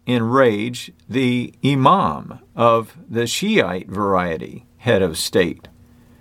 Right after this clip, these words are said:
And they will then succumb to the punishments of beatings, whippings, beheadings,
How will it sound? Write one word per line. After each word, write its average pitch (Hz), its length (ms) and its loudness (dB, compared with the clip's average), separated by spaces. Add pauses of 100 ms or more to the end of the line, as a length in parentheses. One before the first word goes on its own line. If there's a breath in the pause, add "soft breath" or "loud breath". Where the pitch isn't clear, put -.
(640 soft breath)
And 92 180 -2
they 110 180 6
will 143 400 2
then 143 360 0
succumb 139 680 0
to 123 200 0
the 95 320 -2
punishments 139 760 -2
of 92 200 -2
beatings, 139 800 0
whippings, 139 720 0
beheadings, 110 920 0